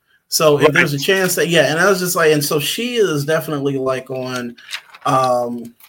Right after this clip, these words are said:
Speaker 1: more towards Jarrell's side, um, Jarrell's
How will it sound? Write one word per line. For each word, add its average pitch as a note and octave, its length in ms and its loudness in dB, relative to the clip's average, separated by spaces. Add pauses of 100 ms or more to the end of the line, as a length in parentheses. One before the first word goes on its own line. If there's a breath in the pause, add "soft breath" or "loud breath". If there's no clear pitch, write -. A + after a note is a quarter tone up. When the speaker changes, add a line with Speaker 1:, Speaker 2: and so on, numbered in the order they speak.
(240)
Speaker 1:
more D3 380 2
towards B2+ 640 -4
Jarrell's D3 500 0
side, C3 260 -4
um, B2 720 -8
Jarrell's C#3+ 440 2